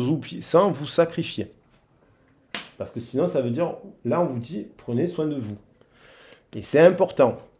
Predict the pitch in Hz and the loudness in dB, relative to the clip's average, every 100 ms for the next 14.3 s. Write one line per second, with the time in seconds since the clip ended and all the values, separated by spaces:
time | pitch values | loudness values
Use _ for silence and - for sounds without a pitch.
0 | _ - 131 - - _ _ - - - | _ -2 -2 -2 -12 _ _ -20 -20 -20
1 | _ _ - _ _ _ _ - 131 120 | _ _ -20 _ _ _ _ 2 4 6
2 | 120 120 - 156 226 208 131 113 127 127 | 4 2 8 8 10 8 6 6 4 6
3 | 123 120 120 131 - 104 143 202 202 123 | 4 2 2 -2 2 4 6 6 2 4
4 | 135 110 117 107 131 185 190 127 120 - | 4 6 2 2 4 6 6 2 -2 -4
5 | 185 165 120 110 107 131 156 160 131 127 | 2 6 6 4 2 2 2 2 0 -2
6 | 120 - _ - - - - 113 120 117 | -10 -16 _ -16 -16 -12 -10 -2 0 2
7 | 139 160 185 - 135 107 101 - - - | 0 2 -2 2 2 2 -4 -10 -18 -20
8 | - _ - - _ - _ 85 82 139 | -20 _ -12 -12 _ -20 _ -16 -2 0
9 | 135 104 104 123 120 160 160 - 120 117 | 2 -2 0 0 0 4 4 4 -2 0
10 | 120 113 98 107 165 151 120 117 113 170 | -2 -2 0 2 2 0 0 0 2 2
11 | 120 92 - - 101 87 - - 85 107 | 2 -2 -6 -6 -6 -6 -8 -16 -10 -10
12 | - 87 71 71 - - - - - 113 | -8 -6 -6 -10 -20 -20 -20 -16 -4 0
13 | 117 117 147 135 104 104 - - - 117 | 0 -2 -6 -4 -2 -4 -10 -18 -12 -10
14 | 90 101 - | -10 -16 -18